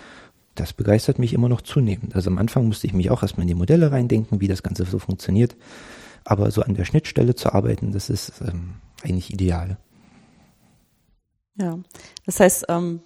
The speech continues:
Speaker 2: die Vorstellung, dass es sich mal dahin führen wird, die hattest du natürlich vor dem Studium auch nicht und auch noch nicht am Anfang vom Studium. Aber es hat sich erwiesen, dass die Mathematik mal wieder elastisch genug ist, um mit allen möglichen Vorlieben umgehen zu können.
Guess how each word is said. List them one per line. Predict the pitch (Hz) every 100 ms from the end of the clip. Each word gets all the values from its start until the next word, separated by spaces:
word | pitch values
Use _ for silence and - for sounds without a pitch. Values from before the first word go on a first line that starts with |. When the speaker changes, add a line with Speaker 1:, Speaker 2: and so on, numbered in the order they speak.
| _ -
Speaker 2:
die | 180
Vorstellung, | - 190 196 - 190 180
dass | 180
es | 175 -
sich | -
mal | 175
dahin | 170 175 185 175
führen | - 190
wird, | 175 175
die | 175
hattest | 170 175 -
du | 175
natürlich | 165 185 175
vor | - 180
dem | 185
Studium | - 185 175 165
auch | 180 185
nicht | 196 -
und | 175
auch | - 175
noch | 175
nicht | 175
am | 165
Anfang | 170 180 202
vom | 185 202
Studium. | - 208 190 202 202 _ _ - - - - -
Aber | - 170 170
es | -
hat | 180
sich | - 180 -
erwiesen, | 170 165 180 185 185
dass | 175
die | - 175
Mathematik | 175 170 175 - 185
mal | 185 175 180
wieder | 180 180 175 - - - -
elastisch | 180 180 - 202 202 -
genug | 180 180 180
ist, | 185 -
um | - 175
mit | 185 -
allen | 175 175
möglichen | 180 185 190 - - 175
Vorlieben | - 185 180 180 180 170
umgehen | 185 185 175 170
zu | -
können. | 180 185 175 175